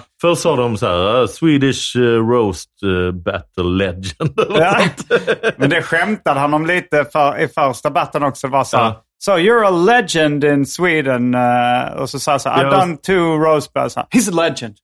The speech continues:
Speaker 2: He's a
Speaker 1: Ja.
Speaker 2: legend."
Speaker 1: Ja.
Speaker 2: Att det var, det blev lite skämt. Men, men han kanske tror då, alltså om han ser så här, "Oj, han har över tjugotusen följare och han är en roast battlare."
Speaker 1: Ja.
Speaker 2: Då måste han vara en legend i Sverige.
Speaker 1: Ja, eller jag tänker att det är så här, eller f-, frågan inte när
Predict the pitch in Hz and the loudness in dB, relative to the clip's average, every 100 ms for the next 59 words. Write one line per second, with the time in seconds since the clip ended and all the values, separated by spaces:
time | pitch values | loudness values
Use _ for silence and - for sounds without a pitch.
0 | - 240 160 196 165 - _ - 120 110 | 0 2 2 2 -2 -10 _ -4 -2 -4
1 | 123 147 143 135 139 147 135 143 135 - | -2 0 0 -4 -8 -6 -2 -2 -4 -8
2 | 156 131 - 147 139 127 _ _ 151 151 | -6 -6 -4 -2 -2 -4 _ _ -4 -2
3 | 180 156 151 151 214 170 160 165 143 147 | -2 0 -2 0 2 2 2 4 4 4
4 | 160 143 151 143 143 156 156 139 139 127 | 0 0 0 0 0 0 -2 0 0 0
5 | - 160 143 127 127 139 139 131 156 143 | 0 0 2 2 0 2 0 0 -2 0
6 | 135 156 139 143 131 160 151 139 123 127 | 0 -2 -2 -4 -2 -2 0 0 0 2
7 | 127 139 135 156 175 - 131 - 127 131 | 2 2 2 2 0 -2 -4 -4 -6 -6
8 | 131 117 98 160 156 147 151 147 143 143 | -6 -4 -2 0 0 2 0 2 2 2
9 | 147 175 127 131 147 - 160 131 - 135 | 0 0 2 0 0 0 0 0 -2 0
10 | 147 143 143 135 107 156 135 131 135 123 | 0 -2 0 0 0 -2 -2 0 0 2
11 | 117 107 117 95 92 - - - 123 123 | 2 0 0 0 -2 -10 -10 0 2 2
12 | 117 - 127 117 139 135 110 123 160 117 | 0 -6 -14 -6 -2 0 0 -2 -4 -2